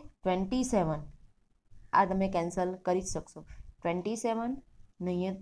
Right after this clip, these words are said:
ટ્વેન્ટી સેવન ઇન્ટુ ફોર્ટી એઇટ થશે. કેટલું? ફોર્ટી એઇટ. તો ટ્વેન્ટી સેવન કેન્સલ થઈ જાય.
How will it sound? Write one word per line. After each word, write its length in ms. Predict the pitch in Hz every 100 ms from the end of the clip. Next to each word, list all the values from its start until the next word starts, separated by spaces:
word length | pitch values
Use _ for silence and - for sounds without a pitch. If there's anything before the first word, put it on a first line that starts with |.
| -
ટ્વેન્ટી 340 | 180 170 202 220
સેવન 480 | 214 208 214 214 226 - - - - - - - -
ઇન્ટુ 340 | 208 202 170 151 - - - - _ _ -
ફોર્ટી 760 | 196 196 202 202 208 202 208 208 - - - - -
એઇટ 260 | 185 -
થશે. 300 | 175 170 160 _
કેટલું? 400 | 226 226 196 202 - - - - - _ -
ફોર્ટી 480 | 185 185 196 208 - -
એઇટ. 180 | 160 - - -
તો 60 | -
ટ્વેન્ટી 300 | - 160 180
સેવન 240 | 196 180
કેન્સલ 340 | 170 170 165 190
થઈ 140 | 190
જાય. 160 | 180